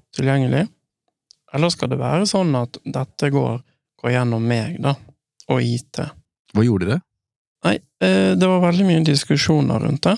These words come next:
Speaker 1: Ehm, vi landet på at dette må, eh, på en måte, eh, kapsles litt grann inn,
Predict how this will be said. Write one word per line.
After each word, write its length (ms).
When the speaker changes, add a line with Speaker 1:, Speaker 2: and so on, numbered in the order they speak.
Speaker 1:
Ehm, 420
vi 280
landet 500
på 160
at 140
dette 640
må, 180
eh, 680
på 80
en 100
måte, 320
eh, 140
kapsles 680
litt 440
grann 380
inn, 260